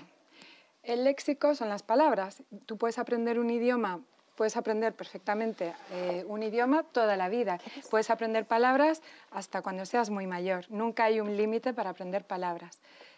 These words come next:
Pero el fonético se va atrofiando con los años. Cuando son pequeños son como esponjas y pueden aprender, pueden absorber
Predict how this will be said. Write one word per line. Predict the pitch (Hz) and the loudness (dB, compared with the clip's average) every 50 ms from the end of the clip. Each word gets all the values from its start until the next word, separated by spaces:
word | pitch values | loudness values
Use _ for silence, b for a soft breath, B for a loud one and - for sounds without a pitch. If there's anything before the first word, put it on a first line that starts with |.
| b b b b _ _ - | b b b b _ _ 2
Pero | - 277 285 302 302 | 4 6 6 8 8
el | 302 294 294 | 8 6 6
fonético | 277 - 285 269 262 285 277 - 269 240 - 247 247 262 - _ _ _ b b b b b b b b b _ _ | 2 2 4 6 6 6 6 4 0 -4 -2 -2 -4 -4 -4 _ _ _ b b b b b b b b b _ _
se | - - - 214 | -12 -4 0 2
va | 214 | 2
atrofiando | 214 214 247 220 208 - 240 214 214 226 208 | 2 0 -2 -4 -4 -4 -4 -4 -2 -2 -4
con | 214 196 | -4 -6
los | 185 180 - | -6 -8 -8
años. | 190 180 175 165 180 - - - - 247 - | -8 -8 -8 -10 -12 -16 -18 -18 -18 -18 -14
Cuando | - - 208 202 202 196 | -8 -6 -4 -4 -4 -2
son | - 240 240 | -2 -2 0
pequeños | 262 247 247 330 339 349 339 330 320 285 | 0 2 2 4 4 6 6 4 4 2
son | - - 226 208 202 | -2 -4 -6 -6 -4
como | - 202 208 220 | -6 -6 -6 -6
esponjas | 233 - - 311 302 277 - 302 294 311 - - B B B B B B B B | -6 -2 -2 0 0 0 0 -2 -2 -2 -4 -8 B B B B B B B B
y | 285 220 | -4 0
pueden | - 247 247 254 262 | 2 4 4 6 4
aprender, | 262 254 262 247 247 247 254 254 254 262 254 - | 4 4 4 4 4 6 6 6 6 4 2 4
pueden | - 262 269 277 277 | 4 6 8 8 8
absorber | 277 254 - - 233 208 214 240 247 254 285 277 | 6 4 2 0 0 2 4 4 4 4 2 0